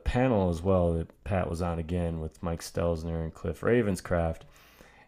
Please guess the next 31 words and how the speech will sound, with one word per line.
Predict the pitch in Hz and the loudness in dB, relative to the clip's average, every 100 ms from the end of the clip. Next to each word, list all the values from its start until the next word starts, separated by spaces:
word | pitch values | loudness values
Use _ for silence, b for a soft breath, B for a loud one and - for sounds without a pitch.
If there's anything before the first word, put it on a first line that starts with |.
| b | b
And | - 95 95 92 92 - | -4 0 2 2 0 -4
I | 98 98 | -2 2
got | 95 95 | 4 4
up | 95 92 - | 4 2 2
and, | 87 85 - | 2 2 -2
and | 85 85 | -2 -2
asked | 85 87 - | 0 -2 -2
them | - | -2
a | 95 | -2
question. | 87 92 87 - 87 82 78 - b b b b _ | -2 0 0 -2 -6 -6 -8 -14 b b b b _
<laughs> | - - - - - - - - 104 90 | -6 -4 -4 -6 -12 -6 -6 -6 -8 -2
Very | - 104 | 4 6
little | 98 92 | 8 6
time | 90 120 98 95 | 4 4 6 6
left. | 104 107 92 - - B B | 8 6 6 -2 -16 B B
There's | 107 | 0
like | 98 95 | 2 6
one | 110 101 | 8 8
minute. | 107 101 - | 8 6 4
Shoot, | - 127 - | 6 6 6
get | - | 4
it | 110 | 8
over | 113 110 | 8 10
with, | 101 90 | 8 6
dude. | 98 101 98 - B B B B - | 4 4 4 -2 B B B B 0
And | 110 110 107 | 6 8 8
I | - | 6
basically | 117 117 113 - 113 | 4 8 6 6 0
said, | - 113 107 | 4 6 6
you | 107 | 6
know, | 104 104 101 101 98 | 6 6 8 6 4